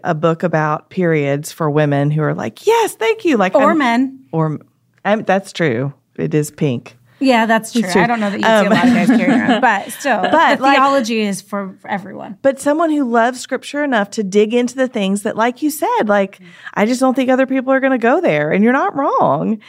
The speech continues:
Speaker 1: And so it was why, like, that our team was so excited.
Speaker 2: Mm-hmm.
Speaker 1: Like, it was literally a buzz around the office
Speaker 2: Mm-hmm.
Speaker 1: for a few days. It was like, "Oh, you have to read this book," and they passed it around in,
Speaker 2: Mm-hmm.
Speaker 1: over the course of a week. And so to hear from you, give,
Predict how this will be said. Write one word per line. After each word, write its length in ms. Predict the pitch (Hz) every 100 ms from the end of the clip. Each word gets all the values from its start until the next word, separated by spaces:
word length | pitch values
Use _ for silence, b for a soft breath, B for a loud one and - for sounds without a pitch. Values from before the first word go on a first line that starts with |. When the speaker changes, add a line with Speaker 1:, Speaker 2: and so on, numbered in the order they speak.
| B B
Speaker 1:
And 160 | 240 226
so 160 | 277
it 120 | 254 208
was 240 | 220 -
why, 280 | 220 220 277
like, 260 | 240 196 -
that 260 | 196 180
our 180 | - 185
team 440 | 190 208 208 240 220
was 220 | 170 -
so 280 | - 190 185
excited. 720 | - - 170 196 151 143 160
Speaker 2:
Mm-hmm. 340 | 208 165 170 160
Speaker 1:
Like, 180 | 202 233
it 100 | 233
was 140 | 254
literally 400 | 240 226 285 277
a 140 | -
buzz 500 | 156 165 165 113 127
around 280 | - 156 151
the 100 | 147
office 400 | 143 147 - -
Speaker 2:
Mm-hmm. 100 | 214 214
Speaker 1:
for 120 | 135
a 60 |
few 180 | 139 147
days. 300 | 147 95 202
It 20 |
was 100 | 247
like, 120 | 359 359
"Oh, 80 | 440
you 120 | 427
have 80 | 427
to 80 | 403
read 100 | 392
this 120 | 370
book," 160 | 403 -
and 100 | 220
they 100 | 185
passed 360 | 190 185 175
it 100 | 175
around 340 | 160 139 160 175
in, 80 | 160
Speaker 2:
Mm-hmm. 120 | -
Speaker 1:
over 140 | 156
the 60 | 151
course 260 | 160 147
of 80 | 151
a 40 | 143
week. 280 | 139 - B B B B B
And 160 | - 214
so 280 | 220 233 220
to 280 | 220 - 233
hear 320 | 208 247 269
from 340 | 285 262 226
you, 760 | 208 208 226 196 175 165 165 170 b b b b b _ 202
give, 480 | 214 285 403 415